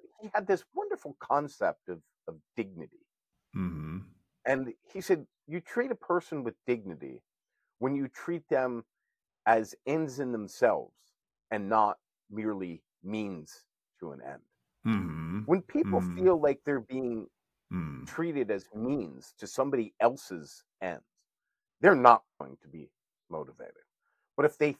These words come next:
Speaker 1: feel like they're being treated as ends in themselves, that's how you lead successfully.
Speaker 2: That's a great thought.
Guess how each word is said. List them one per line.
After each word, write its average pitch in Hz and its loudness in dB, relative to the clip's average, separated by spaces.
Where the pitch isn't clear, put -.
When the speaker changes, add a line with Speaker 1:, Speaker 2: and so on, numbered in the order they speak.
Speaker 1:
feel 240 0
like 175 2
they're 127 -2
being 131 -6
treated 123 -6
as 95 -12
ends 123 -4
in 104 -6
themselves, 85 -4
that's 117 4
how 104 -2
you 87 -4
lead 78 -12
successfully. - -20
Speaker 2:
That's 160 6
a 151 2
great 117 6
thought. 95 0